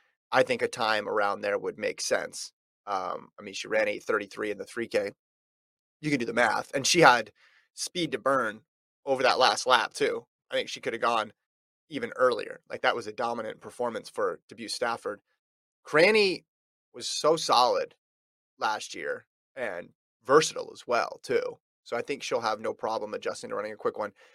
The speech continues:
Kaladi, I'm interested in, 'cause I think she could, she could beat her P B outdoors or indoors, 'cause it's fourteen fifty-eight that she set last year. She is going, she seems like type of person who,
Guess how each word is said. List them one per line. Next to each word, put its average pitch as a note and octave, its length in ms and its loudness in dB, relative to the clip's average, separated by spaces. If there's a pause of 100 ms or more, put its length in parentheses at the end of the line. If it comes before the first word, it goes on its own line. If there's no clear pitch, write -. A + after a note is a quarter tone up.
(320)
Kaladi, D3 540 8
I'm A#2+ 120 -8
interested A2+ 420 -12
in, C#2 220 -14 (140)
'cause B2 100 -10
I C#3 80 2
think C#3 200 -6
she C3+ 200 -10
could, A2+ 320 -6 (420)
she - 160 -16
could A2+ 140 -10
beat C3+ 180 -10
her B2+ 80 -12
P B2 220 -12
B G#2 300 -10 (1200)
outdoors A#2 400 4
or B2+ 160 6
indoors, F2 500 -6
'cause A2+ 160 -6
it's G#2 100 -16
fourteen B2+ 380 -4
fifty-eight A2 600 -6 (520)
that - 120 -16
she A2+ 100 -12
set A2 340 0 (480)
last A#2+ 380 0
year. F2+ 260 -6 (1120)
She A3+ 440 0
is F#3 160 2
going, D3+ 340 4
she - 260 -2
seems A#3 260 0
like F3 140 8
type D#3+ 180 6
of - 40 -10
person C#3+ 340 4
who, B2 420 -4